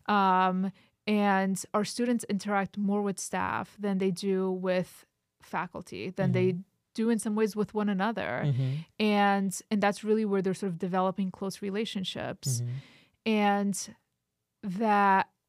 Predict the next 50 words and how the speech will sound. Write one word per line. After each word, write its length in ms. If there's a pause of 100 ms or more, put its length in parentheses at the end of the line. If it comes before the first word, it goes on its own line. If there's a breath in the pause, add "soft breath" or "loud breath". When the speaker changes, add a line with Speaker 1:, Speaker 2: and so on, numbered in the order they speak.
Speaker 1:
in 140
order 220
to 120
make 160
the 80
best 200
decisions 400
for 140
that 160
population, 640 (160)
Speaker 2:
Mm-hmm. 300
Speaker 1:
the 120
people 300
making 280
the 80
decisions 520
also 240
needed 280
to 80
be 100
diverse. 720
Speaker 2:
Right. 240 (280 loud breath)
Speaker 1:
But 140
then 260
so 120
that 160
the 80
students 380
sort 120
of 80
feel 240
a 60
sense 400
of, 160
like, 360 (280)
that 340
community 800
Speaker 2:
Yes. 380
Speaker 1:
that 360
they 200
needed 220
Speaker 2:
Yep. 40
Speaker 1:
to 120
see 420
a 100
diverse 380
staff. 560
Speaker 2:
Right. 260
Speaker 1:
Um, 240 (480 loud breath)
and 420